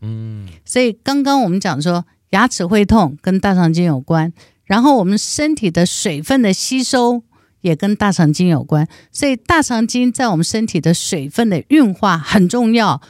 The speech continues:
Speaker 2: 它是跟膀胱经是结合在一起，它吸收完以后呢，就会送到我们全身。
Speaker 1: 嗯。
Speaker 2: 好，尤其是往上送，送到我们全身，我们全身，嗯，所需要的，除了讲话以外，还有我们的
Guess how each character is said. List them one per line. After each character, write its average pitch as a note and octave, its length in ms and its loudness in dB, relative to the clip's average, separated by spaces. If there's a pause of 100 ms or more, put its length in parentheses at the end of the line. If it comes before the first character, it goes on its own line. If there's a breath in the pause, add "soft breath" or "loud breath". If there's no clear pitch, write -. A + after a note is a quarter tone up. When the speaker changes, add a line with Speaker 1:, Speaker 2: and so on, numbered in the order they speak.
(300 soft breath)
Speaker 2:
它 A#3+ 160 0
是 - 180 -8
跟 G#3 240 -2
膀 F#3 240 0
胱 A3 220 0
经 A3 240 0
是 G#3+ 200 -4
结 G3 260 -6
合 G#3 120 2
在 G#3 220 -2
一 F3+ 60 0
起， - 200 -6
它 G#3 160 2
吸 C4 220 -6
收 B3 160 -2
完 G3+ 280 2
以 D#3+ 60 -2
后 G#3 320 -2
呢， F3 180 0 (300 loud breath)
就 A#3 160 2
会 G#3+ 140 4
送 G#3+ 560 -6
到 G3+ 180 -4
我 D#3 160 -4
们 D3 240 -2
全 D#3+ 240 -2
身。 F#3+ 300 -2 (140)
Speaker 1:
嗯。 G2 220 -14 (100)
Speaker 2:
好， D#3+ 180 -2
尤 G#3 180 0
其 A#3 140 -8
是 A3+ 120 -6
往 E3+ 220 -4
上 F#3+ 240 -6
送， F3 260 -8
送 B3+ 240 -4
到 A#3 120 0
我 E3+ 40 0
们 D3 120 -4
全 D#3+ 200 -2
身， F#3 160 -4
我 D#3+ 120 -6
们 E3+ 100 -4
全 F3 180 -4
身， F#3+ 320 -4
嗯， D#3+ 240 -2
所 D3+ 220 -4
需 - 220 -6
要 F#3 160 -2
的， D3+ 120 -6
除 G3 200 -6
了 G3+ 120 -2
讲 D3+ 220 -6
话 F3+ 200 -2
以 C#3 100 -4
外， E3+ 180 -4
还 E3 140 -4
有 F#3 160 0
我 D3 40 -2
们 C#3 120 -4
的 D#3 200 -2